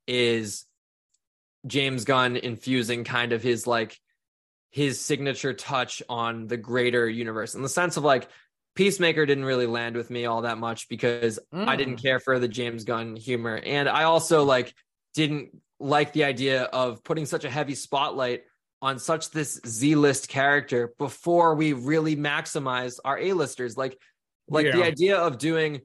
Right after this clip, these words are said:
Speaker 1: a Moon Knight series in, like, phase one of the M C U, I'd be like, "What are we doing?" You know, we have,
Speaker 2: Right,
Speaker 1: like, all
Speaker 2: right.
Speaker 1: these other, like, tailor-made characters made for, for the marquee and all that. And of course, people make the argument of, like,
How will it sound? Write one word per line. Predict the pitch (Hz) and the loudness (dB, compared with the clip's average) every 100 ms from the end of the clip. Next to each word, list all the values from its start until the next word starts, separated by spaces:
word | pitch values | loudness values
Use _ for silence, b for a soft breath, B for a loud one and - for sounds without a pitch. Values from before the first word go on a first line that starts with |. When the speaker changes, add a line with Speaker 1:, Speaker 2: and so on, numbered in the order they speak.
| _ _ - | _ _ -8
Speaker 1:
a | |
Moon | 135 127 156 165 156 | -2 2 2 2 2
Knight | 139 135 - _ - | 0 0 -4 _ -18
series | - 156 147 139 117 107 - - - | -8 0 2 2 0 -2 -10 -10 -8
in, | 131 | -2
like, | 123 113 | -2 -2
phase | - 143 147 120 | -4 0 0 0
one | 117 127 | 2 2
of | 143 | 2
the | 143 | -2
M | 139 139 | -2 -4
C | - 131 | -8 -6
U, | 139 165 170 | -4 -6 -12
I'd | - | -6
be | 196 | -4
like, | 208 | 0
"What | 247 | 0
are | 269 | 0
we | 220 | -2
doing?" | 269 370 254 120 | 2 4 2 2
You | 143 | 2
know, | 165 | 4
we | 196 196 | 4 4
have, | 180 | 6
Speaker 2:
Right, | 170 151 | 4 4
Speaker 1:
like, | |
all | 165 156 | 4 4
Speaker 2:
right. | - | 2
Speaker 1:
these | 185 | 2
other, | 190 208 190 | 0 0 0
like, | 165 151 | -2 -4
tailor-made | - 185 180 170 170 139 | -2 0 0 -2 -4 -2
characters | 170 175 175 151 | 0 0 -2 -8
made | 131 151 156 | -4 -4 -4
for, | 156 147 | -4 -4
for | 147 151 | -4 -6
the | 143 | -2
marquee | 147 143 - 170 | -2 -2 -4 -4
and | 175 | -2
all | 143 | -4
that. | 127 120 - b b _ | -4 -6 -10 b b _
And | - 202 | -4 -4
of | - | 4
course, | 208 170 | 4 6
people | 170 147 | 2 2
make | 160 127 | 2 4
the | 139 | 4
argument | 131 131 123 | 4 2 -2
of, | |
like, | 117 | -4